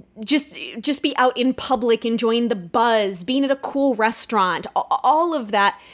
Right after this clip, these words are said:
you know, a-, a-, aesthetics that, uh, and experiences we didn't get to have. What if we look to celebrate that in twenty twenty-one? And I will also say, I'm admittedly not sure when those things are really coming back. It's not like they're gonna happen on January one. We may be halfway into the year.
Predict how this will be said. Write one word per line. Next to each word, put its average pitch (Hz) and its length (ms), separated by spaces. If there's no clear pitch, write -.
you 220 120
know, 214 120
a-, - 180
a-, 220 160
aesthetics - 840
that, 190 360
uh, 185 200
and 202 100
experiences 240 680
we 196 100
didn't 185 180
get 196 100
to 190 40
have. 180 340
What 247 240
if 359 140
we 349 120
look 247 240
to 247 100
celebrate 247 760
that 180 300
in 202 180
twenty 185 280
twenty-one? 170 600
And 196 300
I 220 80
will 208 200
also 190 260
say, 180 260
I'm 208 120
admittedly 185 600
not 320 400
sure 240 240
when 202 300
those 196 240
things 208 220
are 190 160
really 190 220
coming 175 340
back. 233 280
It's - 160
not 220 160
like 277 160
they're 269 100
gonna 226 200
happen 220 280
on 208 140
January 202 420
one. 294 320
We 233 120
may 196 100
be 175 80
halfway 269 380
into 247 160
the 233 100
year. 226 420